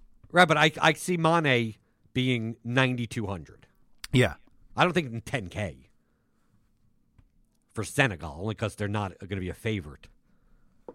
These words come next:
Speaker 1: over Poland or Colombia.
Speaker 2: Right.
Speaker 1: But I think his Liverpool pedigree, as far as, like, the algorithm is concerned
Speaker 2: Yeah.
Speaker 1: or whatever, is gonna price him at nine K.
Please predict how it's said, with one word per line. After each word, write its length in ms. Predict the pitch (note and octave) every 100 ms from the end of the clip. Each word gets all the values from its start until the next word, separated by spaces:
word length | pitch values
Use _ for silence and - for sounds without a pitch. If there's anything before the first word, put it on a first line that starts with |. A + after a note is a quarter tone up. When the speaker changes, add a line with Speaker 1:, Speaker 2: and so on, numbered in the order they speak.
| _ _ _ _
Speaker 1:
over 220 | A2 G#2+
Poland 380 | G2 G#2 F2+ E2
or 40 | D#2+
Colombia. 520 | - G#2 F2 B1 - _ -
Speaker 2:
Right. 220 | G2+ - _ _ _
Speaker 1:
But 80 | A#2
I 60 |
think 340 | A2+ - A#2+ -
his 240 | A#2+ F2+
Liverpool 800 | G#2+ C3 A#2+ - A#2 G#2 F#2+ F2+ - _ _ _ _ _
pedigree, 640 | - C3 A#2 G2 F2 D#2 D2+ _ _ _ -
as 120 | F2+
far 160 | A2 G2+
as, 80 | F2+
like, 140 | E2+
the 120 | G#2+
algorithm 600 | E3 F#3+ D3 C3 A2 G2+
is 120 | F#2+
concerned 340 | - F#2+ - E3+
Speaker 2:
Yeah. 160 | D3+ F#2
Speaker 1:
or 100 | F2+
whatever, 420 | F#2 F#2 D#2+ E2+ - - _ _
is 120 | G2
gonna 140 | G#2+ A2+
price 300 | - A#2 G#2
him 80 | G2
at 80 |
nine 300 | F#2+ F#2 E2+
K. 320 | D#2+ D2+ -